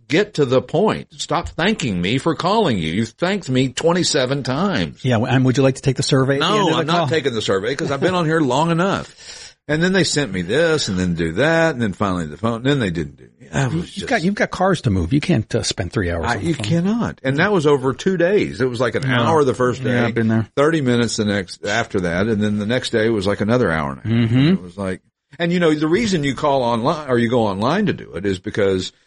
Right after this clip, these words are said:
Speaker 1: you know how long it takes if you go into the A T and T store. It's always a line of people,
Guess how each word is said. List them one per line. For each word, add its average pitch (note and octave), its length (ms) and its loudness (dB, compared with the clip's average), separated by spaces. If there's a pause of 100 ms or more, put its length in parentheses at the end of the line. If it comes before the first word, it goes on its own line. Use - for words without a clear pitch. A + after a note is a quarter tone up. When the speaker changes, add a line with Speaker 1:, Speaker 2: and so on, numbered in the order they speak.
(140)
Speaker 1:
you B2 120 0
know D#3+ 180 2
how C#3+ 160 -2
long A2+ 180 0
it G#2+ 120 -8
takes G2+ 260 -4
if G2 160 -8
you G2+ 60 -4
go G#2 340 0
into A2+ 360 -2
the F2+ 180 0
A E2+ 120 0
T G2 180 -4
and F2 140 -2
T G3 160 0
store. C#2 300 -4
It's E2+ 80 -6
always G#2 180 2
a A2+ 60 0
line F#2 320 -2
of C3+ 80 -2
people, G2+ 360 -4